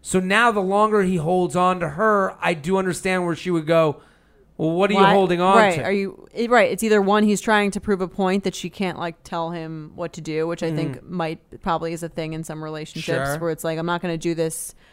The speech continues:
Speaker 1: Just
Speaker 2: 'cause, like,
Speaker 1: because you told
Speaker 2: so
Speaker 1: me
Speaker 2: that I
Speaker 1: to.
Speaker 2: don't feel like I'm, like, some person that just does whatever you want me to do all the
Speaker 1: Mm-hmm.
Speaker 2: time, um, or I'm whipped or whatever."
Speaker 1: Yeah.
Speaker 2: Um, or, like, there's some other reason that he won't do it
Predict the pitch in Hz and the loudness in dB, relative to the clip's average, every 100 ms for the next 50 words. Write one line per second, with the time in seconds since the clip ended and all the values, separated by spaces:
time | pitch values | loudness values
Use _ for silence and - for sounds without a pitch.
0 | _ 156 175 180 131 127 147 156 135 135 | _ -8 -2 -2 -2 -6 -10 -8 -4 0
1 | 202 202 196 196 196 175 202 185 180 175 | 2 4 4 4 2 0 0 2 0 -2
2 | 175 170 165 160 160 - 165 180 170 175 | -4 -4 -6 -6 -8 -10 -6 -6 -6 -6
3 | 170 156 160 165 160 165 160 156 160 156 | -6 -8 -6 -4 -2 -2 -4 -4 -4 -4
4 | 156 151 160 156 160 156 147 147 151 147 | -4 -6 -8 -8 -4 -2 0 0 0 -2
5 | 147 151 170 - _ 175 180 151 147 147 | -6 -8 -10 -16 _ -6 -6 -6 -8 -10
6 | - _ - 156 165 165 160 - 180 160 | -14 _ -10 -8 -4 -6 -6 -10 -12 -8
7 | 151 156 151 160 - 151 147 127 107 - | -8 -8 -10 -10 -8 -6 -4 -6 -12 -6
8 | 185 165 151 151 - _ - 214 233 226 | -2 -2 -4 -8 -12 _ 2 6 6 6
9 | 220 220 208 220 208 220 208 208 208 196 | 6 4 4 0 0 0 0 0 0 -2
10 | 202 202 196 196 190 196 196 190 233 202 | -2 -2 -2 -2 -2 -4 -4 -2 -2 -2
11 | - | -8